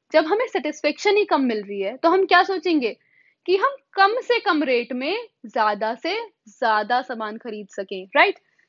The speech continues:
तो यही होता है law of diminishing marginal utility, जिस, जो एक रीजन होता है डिमांड कर्व के डाउनवर्ड स्लोप होने का। एक बार देख लेते हैं। According to this law,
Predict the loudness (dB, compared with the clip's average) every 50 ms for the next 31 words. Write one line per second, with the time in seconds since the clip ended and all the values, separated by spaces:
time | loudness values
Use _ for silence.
0 | _ _ 0 0 0 0 -4 _ _ -4 0 0 2 4 6 4 6 4 2 0
1 | 0 -2 0 0 0 0 -2 -2 -2 0 0 0 -2 -4 -4 -4 -2 -6 -6 -6
2 | -8 -8 -4 -4 -4 -4 -4 -6 -10 -8 -8 -8 -6 -6 -8 -8 -4 -2 -2 -2
3 | -2 -4 -10 -12 _ _ -20 -20 _ -20 -10 0 2 4 4 4 0 -2 -2 -4
4 | -4 -2 -2 -2 -2 -2 -2 -2 -2 -2 -4 -4 -2 -2 -2 0 0 0 -2 -2
5 | -2 -2 -2 0 0 0 0 0 -2 -4 -4 -4 -2 -4 -4 -4 2 2 2 2
6 | 2 0 -6 -6 -8 -8 _ -12 -12 -10 -10 -10 -10 -10 -12 -14 -14 -4 -2 -2
7 | 2 2 2 4 4 2 2 2 -2 -2 -2 -2 -4 -4 -6 -12 _ _ _ _
8 | _ _ _ _ _ _ _ _ _ _ _ _ _ _ _ _ _ 0 0 4
9 | 4 4 6 6 2 -2 -2 -2 -2 -2 -2 -4 -6 -6 -4 -2 -2 -2 -2 -6
10 | -10